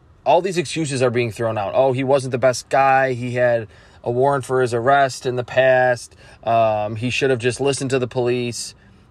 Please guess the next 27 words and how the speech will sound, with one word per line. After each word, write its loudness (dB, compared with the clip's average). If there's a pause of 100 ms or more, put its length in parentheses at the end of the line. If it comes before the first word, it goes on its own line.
(100)
He's -8
shot 2
in -8
the -4
back 2
seven -2
times -6
as -4
he's -8
reaching -12 (220)
into -10
his -8
car -6
or -6
trying -4
to -8
get -2
into -8
his -8
car -6
with -10
his -12
kids -4
in -8
the -8
back -6
seat. -10